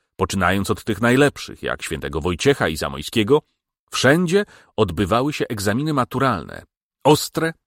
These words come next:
dokładne, jak co roku, jak zawsze, odkąd nowoczesna szkoła istnieje.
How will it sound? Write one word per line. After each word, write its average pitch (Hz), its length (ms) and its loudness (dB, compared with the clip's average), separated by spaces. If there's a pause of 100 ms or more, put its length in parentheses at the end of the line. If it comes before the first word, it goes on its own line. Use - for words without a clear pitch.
dokładne, 120 760 2
jak 92 220 -2
co 101 160 -2
roku, 107 360 -2 (160)
jak 76 220 -4
zawsze, 101 500 0 (180)
odkąd 110 460 -2
nowoczesna 101 680 0
szkoła 55 360 -6
istnieje. 65 720 -10